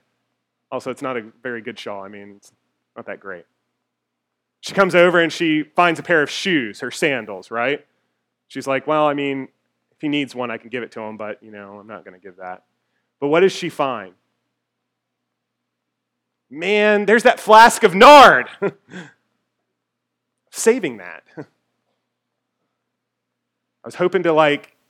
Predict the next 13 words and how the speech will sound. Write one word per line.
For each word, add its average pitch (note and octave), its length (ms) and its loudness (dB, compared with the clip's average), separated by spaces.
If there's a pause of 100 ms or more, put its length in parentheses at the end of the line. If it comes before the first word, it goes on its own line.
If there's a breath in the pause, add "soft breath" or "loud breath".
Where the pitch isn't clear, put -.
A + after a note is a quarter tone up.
(220)
get E3+ 120 -4
ready D#3+ 220 0
for D#3 220 -2
a, C3 340 -2 (120)
a C3 60 -14
big C#3+ 240 -6
date E3 300 -2
that A#2 100 -10
I G#2 120 -6
had G#2+ 240 -10
next - 280 -18
week, F#2+ 300 -20
right? C#3+ 460 -6